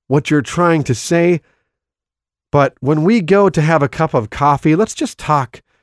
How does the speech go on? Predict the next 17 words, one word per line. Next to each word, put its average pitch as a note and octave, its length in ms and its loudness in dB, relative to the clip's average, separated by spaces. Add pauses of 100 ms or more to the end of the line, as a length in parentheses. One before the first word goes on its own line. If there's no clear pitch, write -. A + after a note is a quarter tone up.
(680)
and A#2 220 -4
just, G#3 420 -4 (800)
we'll C#3 120 -4
talk - 280 -4
about D3 200 2
the G2 100 0
weather E2 420 -4
or - 60 -16
something." D2+ 400 -14
Don't B3 240 0
allow B2+ 340 0
them A#2+ 200 -4
to F2 80 -10
give A#2 260 -8
you G#2 100 -6
that E2 220 -10 (100)
pathway E2 720 -12